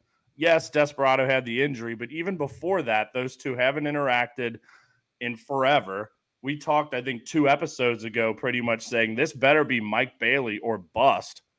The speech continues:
because Mike Bailey beat Hiromu. It would make sense for him to challenge again. And then Desperado just comes at,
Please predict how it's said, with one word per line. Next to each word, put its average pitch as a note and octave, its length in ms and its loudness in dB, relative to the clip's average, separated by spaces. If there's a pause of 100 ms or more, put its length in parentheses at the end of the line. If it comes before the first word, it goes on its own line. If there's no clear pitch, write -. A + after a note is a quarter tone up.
(120)
because C3 600 2 (120)
Mike A2 300 -6
Bailey D3+ 320 2
beat - 320 -8
Hiromu. G#2+ 680 -2 (180)
It C3 140 -2
would C3+ 180 -6
make D3+ 300 -4
sense - 680 0 (340)
for B2+ 220 -4
him C3 260 -2
to A#2+ 80 -6
challenge A2+ 560 0
again. G2+ 460 -4 (600)
And B2 180 -4
then C3 160 -2
Desperado D3+ 800 2
just C#3 240 -8
comes C#3+ 320 0
at, D3 100 0